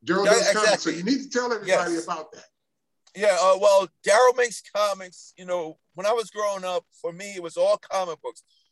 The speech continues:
Speaker 2: All I used to do was collect, read, and draw comic books. So then this hip hop thing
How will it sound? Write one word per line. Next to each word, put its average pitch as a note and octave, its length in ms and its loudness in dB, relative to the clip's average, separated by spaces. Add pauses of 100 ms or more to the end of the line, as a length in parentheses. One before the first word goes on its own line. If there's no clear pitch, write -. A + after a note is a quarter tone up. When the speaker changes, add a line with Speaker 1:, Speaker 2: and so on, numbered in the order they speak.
(140)
Speaker 2:
All A3 220 0
I B3 100 2
used A3+ 160 -16
to G3+ 80 -20
do G3 120 -20
was F#3+ 140 -14
collect, G3+ 640 -6
read, G3+ 300 -16
and E3+ 140 -16
draw F3+ 220 -2 (140)
comic E3+ 360 -6
books. - 280 -16 (380)
So - 220 -10
then A#3+ 180 2
this C4 180 -6
hip C4 220 2
hop - 260 -2
thing G3+ 220 -16